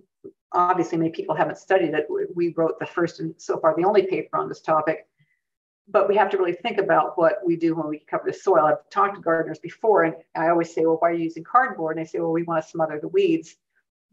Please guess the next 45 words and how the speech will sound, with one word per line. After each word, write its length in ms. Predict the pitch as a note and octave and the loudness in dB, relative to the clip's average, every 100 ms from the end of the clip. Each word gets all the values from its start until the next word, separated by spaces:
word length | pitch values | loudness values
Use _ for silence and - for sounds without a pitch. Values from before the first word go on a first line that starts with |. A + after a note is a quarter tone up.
| G#3 | -12
And 300 | D#3 D#3+ E3+ | -6 -4 -2
my 140 | F3 | -2
response 600 | D3+ D#3+ - F#3 F3 F3+ F3+ | -2 -4 -2 2 2 2 0
is 180 | E3 | 0
that 240 | - - - | -4 -16 -14
smothering 440 | - F#3+ F#3 F3 | -2 0 0 -4
is 120 | E3 | -6
a 40 | E3+ | -6
really 180 | E3+ D#3+ | -6 0
bad 280 | D#3 D3+ - | 2 2 0
verb 200 | D#3 D3+ | -6 -6
to 80 | F3 | -4
use 320 | G#3+ F#3+ - | 2 2 2
when 60 | |
you're 100 | D#3 | -10
talking 320 | - D#3 D#3+ D#3+ | -4 -2 -2 -4
about 160 | D3+ | -4
a 40 | D3+ | -2
living, 280 | D#3+ E3 - | -4 -6 -6
living 340 | E3+ D#3+ D3+ | -6 -4 -6
ecosystem, 560 | E3+ E3+ D#3 - - D3 | -8 -10 -12 -18 -16 -12
which 160 | D3+ - | -12 -16
is 100 | - | -16
what 140 | - - | -16 -16
the 80 | |
soil 300 | - - - | -12 -8 -6
is. 200 | - - - _ _ _ _ _ _ - | -6 -10 -14 _ _ _ _ _ _ -6
Weeds 340 | G3 A#3 G#3 | -4 -4 -4
don't 220 | - - - | -2 -2 -2
care. 400 | - - - _ _ _ _ _ | -12 -12 -12 _ _ _ _ _
Weeds, 420 | - A#3 B3 G3+ - | -10 -6 -6 -6 -10
um, 360 | F#3+ F#3 E3+ - E3 - - - _ _ | -2 0 0 -2 -10 -12 -12 -16 _ _
<laughs> 580 | - - - _ - - | -20 -20 -20 _ -4 2
are 140 | G3+ | 4
gonna 120 | G3 | 6
be 80 | F#3+ | 4
the 120 | E3+ | 4
most 380 | - G3 G3 G3+ | 2 4 4 4
likely 260 | F3 F3 E3+ | 0 0 -4
things 220 | E3 E3 | -4 -6
to 60 | D#3+ | -8
survive 460 | D#3+ D3+ D3+ D3+ - D3+ D3+ | -6 0 2 2 -2 -10 -8
something 380 | - D3+ - D3+ | -6 -8 -8 -6
like 220 | C#3+ - | -6 -4
that. 260 | D3+ - | -2 -2